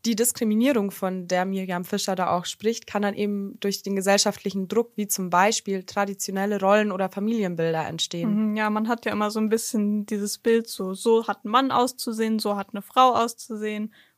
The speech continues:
Speaker 2: und die heiraten dann eben und haben Kinder und all sowas.
Speaker 1: Mhm. Genau, aber auch die Politik und das Gesetz ist meiner Meinung nach noch ein bisschen zurückgeblieben, was das angeht. Ich meine, Queers sind eigentlich so wirklich nicht im Gesetz verankert.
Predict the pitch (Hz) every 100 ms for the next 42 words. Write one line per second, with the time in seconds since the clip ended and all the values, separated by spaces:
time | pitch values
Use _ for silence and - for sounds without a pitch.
0 | - 190 208 233 233 220 226 214 208 214
1 | 208 208 196 - 196 - 233 220 208 202
2 | 202 190 190 196 202 190 - - - _
3 | _ 196 185 185 180 - _ 196 196 190
4 | 180 - 190 220 220 - 233 226 - 254
5 | 196 190 185 190 185 190 196 170 185 170
6 | 175 175 175 170 175 185 185 185 185 -
7 | 214 202 - 214 254 175 170 170 170 165
8 | 170 - - 180 175 - 175 170 175 175
9 | - - - _ - 190 196 190 196 185
10 | - _ _ _ _ - 220 226 233 -
11 | 202 - 180 202 233 233 - 185 185 185
12 | 240 - 180 185 - - 180 170 165 160
13 | - - - 285 156 156